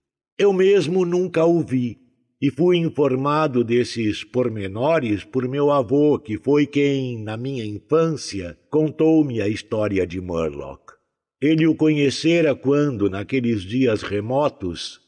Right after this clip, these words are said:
vivia em sua vizinhança. Um dia Murlock foi achado morto em sua cabana.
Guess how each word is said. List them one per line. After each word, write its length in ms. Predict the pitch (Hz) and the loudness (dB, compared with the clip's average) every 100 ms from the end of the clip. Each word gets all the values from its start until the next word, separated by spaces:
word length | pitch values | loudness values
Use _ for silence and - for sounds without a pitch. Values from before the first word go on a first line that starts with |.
| _ | _
vivia 600 | 110 139 123 156 160 117 | 0 0 2 2 2 2
em 120 | 110 | 0
sua 380 | 104 - 117 104 | -6 -4 -2 -2
vizinhança. 1040 | 90 101 87 98 90 78 76 - 82 71 - _ _ _ _ | -4 -6 -8 -10 -12 -14 -14 -16 -14 -16 -20 _ _ _ _
Um 180 | - 185 | 0 2
dia 300 | 165 214 208 | 2 4 4
Murlock 760 | 175 185 202 190 190 185 - - _ - | 4 4 6 6 4 2 -2 -20 _ 0
foi 220 | 151 156 | 2 4
achado 460 | 131 139 135 131 127 | 2 0 0 0 0
morto 520 | 131 147 143 - 101 | 2 2 0 -4 -10
em 100 | 95 | -10
sua 340 | - 107 92 | -10 -8 -8
cabana. 760 | - 95 80 82 78 80 80 | -8 -10 -6 -6 -8 -12 -16